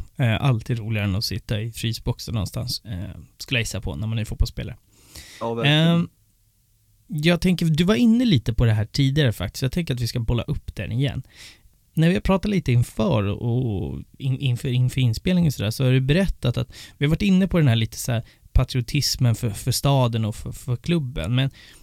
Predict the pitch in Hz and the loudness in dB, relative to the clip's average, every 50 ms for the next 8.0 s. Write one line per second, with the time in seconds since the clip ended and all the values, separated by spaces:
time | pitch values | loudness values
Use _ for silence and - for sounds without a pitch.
0 | - - - - - - 240 233 113 - 160 175 190 233 240 233 196 - - - | -20 -20 -20 -20 -20 -12 -8 -2 2 4 4 4 4 2 -2 -2 -4 -4 -4 -4
1 | 139 - - 143 123 117 110 - - 139 113 123 147 175 180 190 165 156 160 151 | -4 -2 -2 -2 -2 -2 -2 -2 -4 -2 0 0 0 0 0 2 2 2 4 2
2 | 135 123 120 110 113 110 107 107 113 - - _ _ - 139 135 131 117 117 123 | 2 2 0 0 0 0 -2 -4 -6 -8 -16 _ _ 0 2 2 4 4 2 0
3 | - - 156 139 - - 160 151 143 123 113 - - 123 113 107 110 - - - | 0 -2 -4 -4 -2 0 0 0 2 0 -2 -2 -4 -4 -4 -4 -6 -8 -10 -12
4 | - - _ - 135 - - 151 143 - 139 127 - - 131 123 117 139 139 117 | -16 -16 _ -6 -4 -2 -2 -2 -2 -2 -2 -4 -2 -4 -4 -6 -6 -6 -6 -4
5 | 107 123 135 135 123 131 139 131 127 131 - - 165 175 185 156 131 120 - - | -2 -2 -4 -4 -2 -2 -2 -2 -2 -2 -2 -2 0 0 2 2 0 0 0 0
6 | 135 120 - - 160 143 - 131 127 127 139 123 110 104 104 - - 120 117 107 | 0 -2 -2 -4 -6 -4 -2 -2 0 2 2 2 0 -2 -2 -4 -4 -2 -2 -4
7 | 110 - - - - - - _ _ - - - 127 113 107 120 - - 120 | -4 -8 -12 -20 -20 -20 -20 _ _ -8 -6 -4 -2 -4 -4 -6 -6 -8 -8